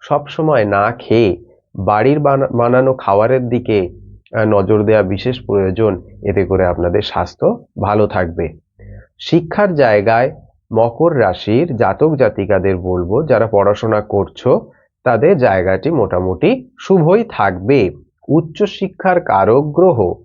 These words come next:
যেহেতু তোমাদের পঞ্চম ভাবে অবস্থান করছে, অর্থাৎ বৃহস্পতি, উচ্চশিক্ষার কারক গ্রহ বৃহস্পতি যেহেতু তোমাদের পঞ্চম ভাবে অব-, অবস্থান করছে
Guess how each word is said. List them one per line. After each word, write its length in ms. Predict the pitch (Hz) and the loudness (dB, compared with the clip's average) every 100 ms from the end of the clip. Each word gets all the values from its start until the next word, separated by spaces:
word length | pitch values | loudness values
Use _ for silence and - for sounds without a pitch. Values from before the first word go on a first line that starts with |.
| _ _ - 101 | _ _ -12 0
যেহেতু 680 | 139 175 202 208 110 92 - _ - | 2 4 2 0 0 -2 -8 _ -2
তোমাদের 500 | 143 160 151 123 98 - | 2 2 4 2 2 2
পঞ্চম 580 | 107 117 120 156 170 | 2 2 0 0 0
ভাবে 280 | 123 110 135 | 0 0 2
অবস্থান 600 | 113 104 113 - 165 170 | 4 2 0 -2 0 0
করছে, 360 | 170 104 - 107 | 2 0 2 -2
অর্থাৎ 280 | 104 139 127 | 0 -2 -2
বৃহস্পতি, 920 | 90 92 135 190 208 - 98 - - | -2 0 2 2 0 -2 -2 0 0
উচ্চশিক্ষার 800 | 120 - 127 123 120 - 123 123 | 0 -2 -6 -4 -6 -2 -2 0
কারক 340 | 98 95 120 | 0 2 2
গ্রহ 460 | 104 104 101 98 85 | 0 -2 0 0 2
বৃহস্পতি 840 | 117 156 185 - 92 90 131 190 - _ 98 | 2 2 0 -2 -4 0 0 0 -10 _ -2
যেহেতু 440 | 117 156 190 202 | 0 0 2 0
তোমাদের 500 | 196 139 123 113 113 104 | 2 2 2 2 0 2
পঞ্চম 480 | 101 107 110 156 170 | 0 0 -2 -2 0
ভাবে 240 | 156 147 | 2 2
অব-, 340 | - 101 92 - | 2 0 0 -2
অবস্থান 580 | 101 107 139 - 170 160 | 0 0 -2 -2 -4 -2
করছে 580 | 113 95 - 117 156 | 0 -2 0 0 0